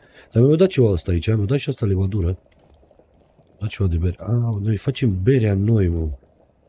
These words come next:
Deci de ce nu cumpărăm? Și S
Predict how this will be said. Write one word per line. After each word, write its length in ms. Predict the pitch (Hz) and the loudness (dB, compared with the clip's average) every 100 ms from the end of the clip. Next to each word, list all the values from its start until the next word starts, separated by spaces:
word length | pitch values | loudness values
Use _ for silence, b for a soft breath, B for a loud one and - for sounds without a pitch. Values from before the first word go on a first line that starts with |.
| _ _ - - | _ _ -20 -14
Deci 180 | 95 - | -12 -8
de 60 | |
ce 140 | 98 135 | -6 -2
nu 100 | 95 | 0
cumpărăm? 520 | 87 78 82 76 73 _ _ _ _ _ _ _ _ _ | -2 -2 -2 -2 -4 _ _ _ _ _ _ _ _ _
Și 180 | - 90 | -6 -6
S 140 | - | 0